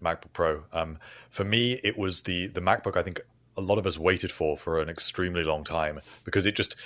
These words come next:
it feels like such a, a fully considered package. You know, it's giving you, um, virtually the best that Apple can offer right now in terms of display technology. You've got ProMotion there, you've got Mini L E D,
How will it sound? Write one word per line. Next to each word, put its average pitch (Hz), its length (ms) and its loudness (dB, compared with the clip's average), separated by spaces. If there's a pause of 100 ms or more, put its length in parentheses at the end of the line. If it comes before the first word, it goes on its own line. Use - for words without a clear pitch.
(240)
it - 160 4
feels 120 440 0
like 95 180 2
such - 360 2
a, 101 180 4
a 95 60 4
fully 113 380 0
considered 95 760 0 (340)
package. 92 580 0
You 95 80 -4
know, 92 80 2
it's 98 220 0
giving 110 260 2
you, 90 300 0 (480)
um, 101 220 4
virtually 107 420 8
the 90 80 2
best 98 280 4
that 92 100 4
Apple 87 200 2
can 85 120 -4
offer 87 200 2
right 80 200 2
now 80 180 2
in 80 100 -2
terms 78 280 -4
of 76 120 -6
display 87 380 2
technology. 76 520 -6
You've 73 140 -14
got - 180 -2
ProMotion 80 600 0
there, 78 120 -6
you've 76 160 -12
got 90 160 -2
Mini 92 260 4
L 78 120 2
E 80 60 -6
D, 76 260 -6